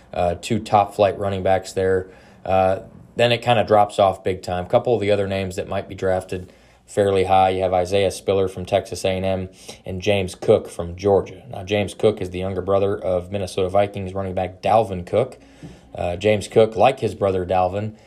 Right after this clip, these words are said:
is very elusive in the pass game, very good pass catcher. He's kinda more of a hybrid wide receiver, running back,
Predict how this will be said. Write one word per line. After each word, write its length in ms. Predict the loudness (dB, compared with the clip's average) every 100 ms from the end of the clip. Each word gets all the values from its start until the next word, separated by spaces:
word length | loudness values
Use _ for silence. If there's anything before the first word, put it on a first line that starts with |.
| _
is 440 | -6 0 0 0 -4
very 580 | 0 4 4 2 -2 -4
elusive 460 | 2 2 4 2
in 80 | 0
the 80 | 0
pass 340 | 2 2 2
game, 440 | -2 -2 -2 -4 -4
very 220 | 0 0
good 200 | 0 -2
pass 260 | 2 0 2
catcher. 340 | 0 0 -2
He's 140 | -4
kinda 240 | -2 0 2
more 180 | 4 4
of 80 |
a 80 | 2
hybrid 500 | 0 -2 -2 -2 -4 -12 -20 _
wide 260 | 2 2 2
receiver, 680 | -4 -4 -2 -2 -2 -4 -6
running 260 | -4 -2 0
back, 360 | 0 0 -4